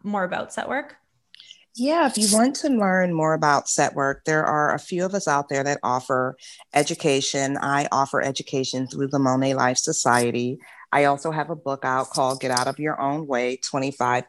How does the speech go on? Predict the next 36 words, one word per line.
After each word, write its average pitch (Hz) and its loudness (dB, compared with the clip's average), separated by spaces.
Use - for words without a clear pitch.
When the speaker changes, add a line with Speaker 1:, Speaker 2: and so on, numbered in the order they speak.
Speaker 2:
Insider 156 0
Tips 139 -4
for 139 -6
Booking 127 -2
Celebrity 170 4
Hairstyling 131 2
Clients. 131 -4
And 135 0
I 131 0
go 135 0
through 135 -4
what 127 0
you 151 -2
need 139 0
in 135 0
your 131 -2
portfolio, 123 2
how 139 6
to 135 2
present 131 -2
yourself, 127 -4
whom 170 2
to 160 -4
pitch 147 0
yourself 127 0
to, 131 2
what 135 4
is 147 6
a 101 4
pitch, - -2
how 151 4
do 143 2
you 143 0
get 135 -2
these 131 -6
jobs? 110 -4